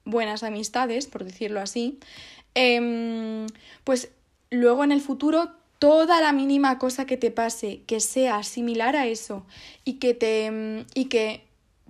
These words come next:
pruebe que sí, que es razón, que tienes razón, que no eres una persona que, que, pues eso, que pueda mantener amistades a largo plazo, toda la mínima cosa, eh,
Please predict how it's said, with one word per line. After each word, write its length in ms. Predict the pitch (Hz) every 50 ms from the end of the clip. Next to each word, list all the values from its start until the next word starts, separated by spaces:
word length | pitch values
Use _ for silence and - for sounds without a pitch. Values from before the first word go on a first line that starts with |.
| _ _ _
pruebe 560 | - 247 262 262 254 226 196 185 - 233 262 _ _ _ _ _
que 180 | - 233 214 214
sí, 440 | - - 269 254 226 - - - _
que 200 | - 226 208 214
es 60 | 226
razón, 480 | 247 247 233 233 - 254 247 240 - -
que 120 | 233 220
tienes 240 | 226 226 226 233 240
razón, 340 | 240 220 - - 247 240 233
que 140 | - 220 208
no 100 | 208 214
eres 160 | 233 240 247
una 140 | 262 240 226
persona 400 | 220 208 - 233 233 233 226 220
que, 280 | - 208 196 196 196 - - - - - - - - _ _ _
que, 840 | - 233 214 208 202 202 196 196 196 196 190 190 190 - - - _ _ _ _ _
pues 160 | 220 208 208
eso, 200 | 226 - 226 -
que 100 | - 202
pueda 320 | 190 - 247 233 226 226
mantener 340 | 226 220 226 220 214 214 214
amistades 500 | 208 208 208 202 202 - 214 214 214 -
a 60 | 208
largo 300 | 202 202 202 208 202 190
plazo, 480 | 190 240 254 269 277 - - 233 262 285 - - - - - _ _ _ _
toda 260 | - 302 311 311 349
la 100 | 349 339
mínima 460 | 320 294 294 285 285 269 262 247 240 254
cosa, 560 | - 247 262 262 - 277 269 302 359 - - _ _ _ _ -
eh, 260 | 240 233 226 220